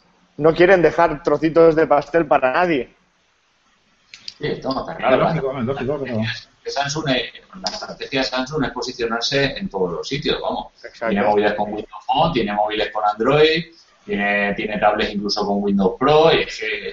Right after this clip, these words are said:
Speaker 2: que, es que está, está en todos los sitios, pero claro, no es lo mismo, eh, sacar a tu propio sistema operativo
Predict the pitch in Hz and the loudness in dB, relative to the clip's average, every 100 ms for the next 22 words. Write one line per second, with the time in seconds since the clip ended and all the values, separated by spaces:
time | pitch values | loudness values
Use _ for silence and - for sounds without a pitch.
0 | - 113 110 113 - 107 - 117 - 113 | 0 2 2 0 -2 -8 -4 -6 -4 -4
1 | 123 127 107 - 151 - - 85 - - | 2 2 2 0 0 -2 -2 -2 0 0
2 | - _ _ _ _ - 113 131 135 156 | -2 _ _ _ _ -2 2 6 6 4
3 | 147 107 98 95 92 92 - 95 107 117 | 2 2 0 0 0 0 -2 -2 0 2
4 | 123 117 120 117 120 - 127 123 123 123 | 0 -2 -2 -2 -4 0 2 4 4 4
5 | 143 147 156 185 - | 2 4 4 4 -2